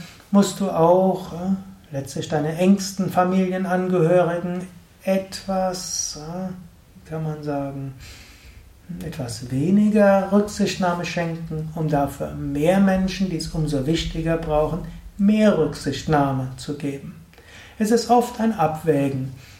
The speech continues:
Ein bewusstes Leben, das an Idealen und Tugenden ausgerichtet ist, ist kein einfaches Leben. Denn jede Tugend übertrieben führt zu einem Laster. Es muss, gilt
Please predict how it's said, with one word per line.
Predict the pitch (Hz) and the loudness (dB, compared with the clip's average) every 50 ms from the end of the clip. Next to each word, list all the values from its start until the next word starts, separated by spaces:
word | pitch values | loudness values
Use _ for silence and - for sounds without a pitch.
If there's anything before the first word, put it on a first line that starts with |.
| - - | -12 -6
Ein | - 147 131 | -4 -2 -2
bewusstes | 135 143 170 208 214 214 - - - 202 190 - - 170 | 0 2 4 4 4 2 0 0 0 0 0 0 -2 0
Leben, | 175 180 202 202 208 202 196 196 196 196 190 180 160 151 160 156 147 | 4 4 4 6 4 4 4 4 4 4 4 2 0 -2 -4 -4 -2
das | 147 - 151 | -2 0 0
an | 143 143 160 | 0 0 -2
Idealen | 170 156 156 165 156 151 151 175 196 196 196 196 185 | -2 0 2 4 4 6 6 6 6 6 6 4 2
und | 156 139 - | 0 -2 -2
Tugenden | - 202 208 202 208 190 185 180 180 | 2 2 4 4 4 2 0 0 0
ausgerichtet | 160 156 160 160 160 - - 165 151 160 156 151 - 175 175 | 0 2 2 2 2 -2 -4 -2 0 0 0 0 -2 -4 -6
ist, | 175 175 175 - 208 | -6 -6 -6 -6 -6
ist | 190 - - | -6 -4 -2
kein | 196 220 220 - 165 | -2 -2 -2 -2 -2
einfaches | 160 156 143 - - 147 131 120 131 127 - - | -2 -2 -4 -4 -6 -8 -8 -8 -8 -10 -6 -4
Leben. | 156 139 135 131 - - - - - - - - - - - - - - _ - | -4 -2 -2 -4 -6 -10 -14 -18 -20 -20 -20 -20 -20 -20 -20 -20 -20 -20 _ -10
Denn | 147 131 127 | -8 -4 0
jede | 135 156 165 180 180 - | 2 2 2 2 0 0
Tugend | - 202 202 208 208 214 208 202 202 | 2 4 4 4 6 6 6 4 4
übertrieben | 196 180 - 143 139 - - - - 165 165 185 214 226 208 233 233 233 233 214 - - - - - - - - _ - | 2 0 -2 -2 -4 -4 -8 -8 -6 -2 2 4 4 6 6 6 6 6 4 2 0 -4 -12 -18 -20 -20 -20 -20 _ -20
führt | - - - 214 214 208 208 208 208 - - - - - - - - _ _ | -10 -2 2 4 6 6 4 4 2 -4 -10 -14 -16 -20 -20 -20 -20 _ _
zu | - - - 208 208 202 | -8 -2 0 2 2 2
einem | 180 160 160 175 185 190 165 156 147 | 2 2 2 2 2 2 0 0 0
Laster. | 143 139 131 - - - - 156 156 160 - - - - - - - - - - - | 0 0 0 0 -4 -6 -6 -6 -8 -8 -10 -12 -16 -20 -20 -20 -20 -20 -20 -20 -20
Es | - - - | -16 -12 -10
muss, | 139 127 - - | -10 -8 -6 -2
gilt | 160 165 165 165 165 | 0 0 0 0 -2